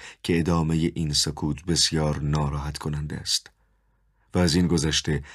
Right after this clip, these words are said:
هوا هم بیش از آن سرد بود که بتوانند بی حرکت بنشینند. دختر چیزی درباره رسیدن به قطار زیرزمینی گفت و از جا بلند شد. وینستون گفت:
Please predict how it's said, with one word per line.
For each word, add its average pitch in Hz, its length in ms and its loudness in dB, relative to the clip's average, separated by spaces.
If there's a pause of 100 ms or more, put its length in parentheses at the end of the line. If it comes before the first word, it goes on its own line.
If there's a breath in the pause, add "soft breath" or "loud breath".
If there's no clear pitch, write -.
(100)
هوا 92 240 6
هم 95 220 2
بیش 92 320 0
از 92 160 2
آن 98 180 2
سرد 78 440 2
بود 76 240 -2
که 82 100 -2
بتوانند 73 720 -2
بی 78 160 2
حرکت 73 440 -4
بنشینند. - 500 -6 (1400)
دختر 85 300 2
چیزی 80 420 0
درباره 76 500 2
رسیدن 78 480 0
به 80 80 0
قطار 80 400 -2
زیرزمینی 73 640 0
گفت 73 300 -4
و - 20 0
از 71 200 -2
جا 73 140 0
بلند 73 340 -6
شد. - 320 -6 (1120)
وینستون 78 440 0
گفت: 71 380 -4